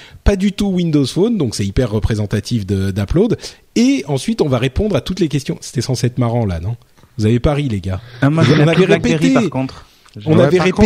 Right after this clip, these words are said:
Speaker 1: répété
Speaker 3: on a, eh,
Speaker 1: et
Speaker 3: attends,
Speaker 1: tout, euh.
Speaker 3: on a le test quand même du BlackBerry Passport,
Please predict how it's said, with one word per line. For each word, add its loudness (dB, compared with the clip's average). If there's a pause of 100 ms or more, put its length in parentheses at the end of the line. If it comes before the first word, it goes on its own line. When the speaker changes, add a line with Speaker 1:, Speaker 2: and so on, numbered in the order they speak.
(100)
Speaker 1:
répété -
Speaker 3:
on 2
a, 2
eh, 0
Speaker 1:
et 4
Speaker 3:
attends, 2
Speaker 1:
tout, 4
euh. 0
Speaker 3:
on 0
a 0
le 0
test -4
quand 0
même -4
du -2
BlackBerry -2
Passport, -4